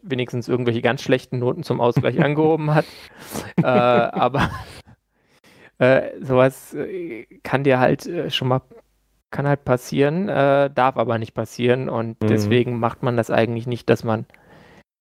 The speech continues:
Speaker 1: vor allem, warum auch, ja? Also vollkommen ohne Not einfach mal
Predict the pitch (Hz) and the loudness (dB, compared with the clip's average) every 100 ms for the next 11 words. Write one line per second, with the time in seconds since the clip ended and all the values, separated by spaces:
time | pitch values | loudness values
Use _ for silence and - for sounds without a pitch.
0 | _ _ _ - - 151 151 - - 120 | _ _ _ -8 0 0 0 -6 -4 0
1 | - 190 254 113 113 139 135 139 - - | 2 2 2 2 2 2 2 -2 -4 -2
2 | 208 - 208 202 165 160 190 156 139 170 | 0 2 0 0 2 2 4 2 4 4
3 | 190 139 165 175 147 147 143 | 2 0 0 0 2 4 2